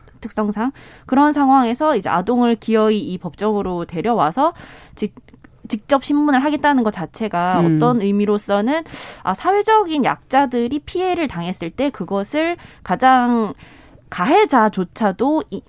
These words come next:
Speaker 1: 인정하는 방식으로 이 피해를 입증해야 한다는 것이
Speaker 2: 음.
Speaker 1: 좀 참담하게 느껴졌고요.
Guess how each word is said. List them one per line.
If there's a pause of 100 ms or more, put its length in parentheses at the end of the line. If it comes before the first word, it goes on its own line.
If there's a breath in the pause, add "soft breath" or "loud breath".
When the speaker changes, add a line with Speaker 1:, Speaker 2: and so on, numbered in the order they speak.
(200)
Speaker 1:
인정하는
방식으로
이
피해를
입증해야
한다는
것이
Speaker 2:
음.
Speaker 1:
좀
참담하게
느껴졌고요.